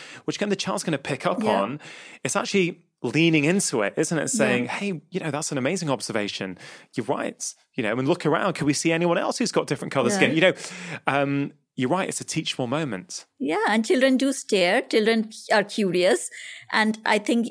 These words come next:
Speaker 2: as you said, children pick up on our discomfort and they're watching us to see how are we going to react. And I also shared another experience. We were coming back from India. We were sitting on Heathrow and, and in a restaurant, and, uh, there was a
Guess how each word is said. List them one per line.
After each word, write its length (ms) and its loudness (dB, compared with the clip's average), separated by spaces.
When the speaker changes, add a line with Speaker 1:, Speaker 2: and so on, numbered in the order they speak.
Speaker 2:
as 180 4
you 60 4
said, 220 4
children 260 2
pick 220 -2
up 160 2
on 160 2
our 120 4
discomfort 760 0
and 140 2
they're 220 4
watching 500 4
us 260 2
to 100 -4
see 260 0
how 260 4
are 80 2
we 160 2
going 180 2
to 120 0
react. 420 -2
And 160 -2
I 80 2
also 240 2
shared 260 2
another 380 2
experience. 500 0
We 80 4
were 80 4
coming 320 2
back 260 2
from 200 2
India. 440 4
We 60 0
were 100 0
sitting 400 2
on 120 4
Heathrow 800 4
and, 280 0
and 240 0
in 200 0
a 100 4
restaurant, 640 2
and, 380 4
uh, 80 2
there 180 2
was 160 2
a 200 6